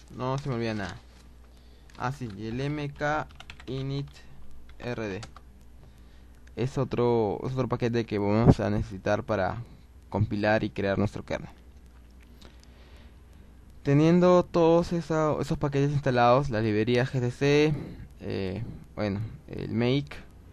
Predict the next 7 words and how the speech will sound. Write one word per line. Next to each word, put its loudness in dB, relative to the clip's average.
el -2
N-Curse, 0
que -2
es -4
importante, 2
el -2
devel, 4